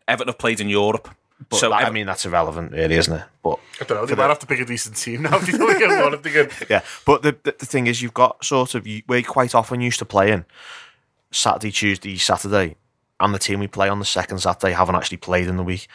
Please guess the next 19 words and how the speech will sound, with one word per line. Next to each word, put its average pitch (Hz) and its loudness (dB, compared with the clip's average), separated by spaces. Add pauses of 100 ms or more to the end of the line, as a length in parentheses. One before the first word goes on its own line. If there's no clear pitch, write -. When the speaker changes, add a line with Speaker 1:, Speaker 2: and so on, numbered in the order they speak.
(220)
Speaker 2:
And 107 2
at 104 -6
the 104 -6
minute, 101 0
what's 90 -2
happening 90 0 (280)
is 90 -2
we 98 2
are 92 6
actually - -2
playing 95 0
teams 92 -2
who've 95 -4
played 101 2
in 110 2
the 113 0
week 107 0
as 104 -6
well. 113 0